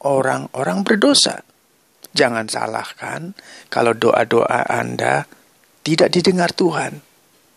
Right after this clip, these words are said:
Saya ulangi lagi ya, kita tahu bahwa Allah tidak mendengarkan orang-orang berdosa, melainkan orang-orang yang saleh dan yang melakukan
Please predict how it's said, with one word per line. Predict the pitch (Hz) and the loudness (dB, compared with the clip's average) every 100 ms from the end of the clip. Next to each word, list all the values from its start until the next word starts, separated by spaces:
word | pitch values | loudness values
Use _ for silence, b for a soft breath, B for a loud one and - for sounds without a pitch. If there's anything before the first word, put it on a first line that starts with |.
| _ _ _ _ b b b b b b b b _ _ _ _ _ _ _ _ _ _ _ _ _ _ _ _ _ _ | _ _ _ _ b b b b b b b b _ _ _ _ _ _ _ _ _ _ _ _ _ _ _ _ _ _
Saya | - 139 165 | -2 4 6
ulangi | 180 | 6
lagi | 185 165 117 | 4 2 -2
ya, | - | -4
kita | - 123 120 | -6 -2 -2
tahu | 117 127 131 | 0 2 4
bahwa | 127 120 | 4 2
Allah | - 131 127 | 2 0 0
tidak | 127 131 117 - | -2 -4 -2 -2
mendengarkan | 127 123 127 127 123 - 143 165 | -2 -2 -2 -2 -2 -2 -2 0
orang-orang | 147 160 160 175 | -2 -2 -2 -2
berdosa, | 170 185 175 139 B B B - | 0 2 2 0 B B B -2
melainkan | 147 254 302 294 269 262 277 277 233 196 - 220 254 - - _ B B B - | 4 6 8 6 6 6 6 6 4 2 0 0 0 -4 -10 _ B B B -2
orang-orang | 131 120 113 - - 131 123 120 | 0 2 0 -2 0 2 2 -2
yang | 120 117 | -6 -2
saleh | - - - 285 - - - B B B | 0 2 0 0 -2 -8 -12 B B B
dan | 110 107 120 113 | -4 0 2 0
yang | 113 113 113 | -4 -6 -6
melakukan | 113 113 117 - - - - 107 | -8 -8 -8 -12 -8 -6 -6 -8